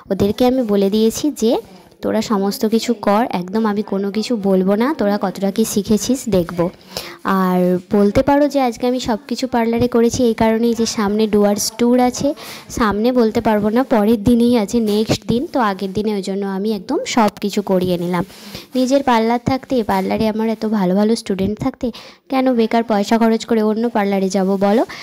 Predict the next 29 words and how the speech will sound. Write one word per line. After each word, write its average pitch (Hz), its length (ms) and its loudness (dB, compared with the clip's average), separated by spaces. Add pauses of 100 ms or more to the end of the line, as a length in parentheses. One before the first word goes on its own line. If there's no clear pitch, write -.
(180)
তো 208 260 -2
আমি 233 240 0
অন্য 233 220 0
জায়গাতে 247 320 0
গিয়ে 269 180 2
করতাম, 220 500 2
কিন্তু 226 400 -4
আমি 220 200 -2
ভাবলাম 220 480 0
যে 233 140 2
না, 202 260 0
একদমই 226 360 2
না। 196 140 -2
আমার 214 160 0
স্টুডেন্টদেরকে 226 560 0
যখন 247 240 -2
আমি 247 180 0
নিজে 220 240 0
হাতে 233 260 2
শেখাচ্ছি, 269 480 2 (400)
তো 240 100 -4
তাদের 226 400 2
কাজের 214 280 0
ওপর 247 200 0
আমার 240 180 0
ভরসা 220 340 -2
থাকা 226 240 -4 (120)
অবশ্যই 208 460 -2
জরুরি। 180 360 -2